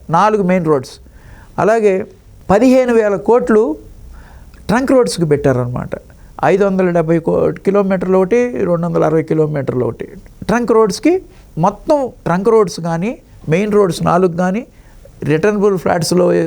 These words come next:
వచ్చే రోడ్స్ కానీ, ఈ మొత్తానికి దగ్గర దగ్గర ముప్పై రెండు వేల కోట్లు కేటాయించారు. మిగతాది ఏంటంటే అసెంబ్లీ. అసెంబ్లీ రెండు వందల యాభై మీటర్ల ఎత్తులో అసెంబ్లీ పెడుతున్నారు.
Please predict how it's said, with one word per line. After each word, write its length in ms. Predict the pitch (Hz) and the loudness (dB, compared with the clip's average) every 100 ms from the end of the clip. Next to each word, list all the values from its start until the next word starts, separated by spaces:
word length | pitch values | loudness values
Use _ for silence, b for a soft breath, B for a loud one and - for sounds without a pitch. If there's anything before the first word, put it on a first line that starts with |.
| - | -2
వచ్చే 240 | 170 - 147 | -2 0 0
రోడ్స్ 320 | 160 180 180 | 0 -2 -2
కానీ, 320 | 170 175 262 B B B - | -4 -4 -6 B B B -4
ఈ 20 | |
మొత్తానికి 600 | 170 165 175 240 247 262 | 0 0 0 0 0 0
దగ్గర 460 | 214 185 180 254 269 | 0 0 0 0 2
దగ్గర 340 | 247 214 269 | 2 2 0
ముప్పై 520 | 320 208 196 - 208 | 0 0 0 0 2
రెండు 280 | 208 196 180 | 2 0 0
వేల 340 | 196 185 170 160 - | 2 0 -2 -6 -2
కోట్లు 360 | 202 262 - | 0 2 0
కేటాయించారు. 600 | 254 214 202 190 170 147 - - - B B B B B B | -2 -2 0 0 0 -2 -4 -18 -20 B B B B B B
మిగతాది 540 | 147 180 240 262 262 240 | 0 2 2 4 4 4
ఏంటంటే 600 | 208 190 165 196 302 - _ _ - - - | 2 -2 0 0 -2 -4 _ _ -20 -10 -4
అసెంబ్లీ. 520 | 165 226 196 156 143 - - - | 0 0 0 2 0 -2 -12 -4
అసెంబ్లీ 680 | 170 247 254 247 220 196 262 - - B B B B | -2 0 0 2 2 2 -2 -10 -20 B B B B
రెండు 240 | 170 196 247 | -2 2 2
వందల 380 | 240 226 214 208 | 0 0 2 2
యాభై 520 | 202 190 190 185 190 | 2 0 -2 -2 -4
మీటర్ల 420 | 175 185 175 180 | -4 -4 -2 0
ఎత్తులో 360 | 180 190 233 240 | 0 0 0 2
అసెంబ్లీ 460 | 196 190 190 185 | 0 -2 -6 -4
పెడుతున్నారు. 600 | 156 139 - 175 - - | -4 -8 -10 -14 -16 -20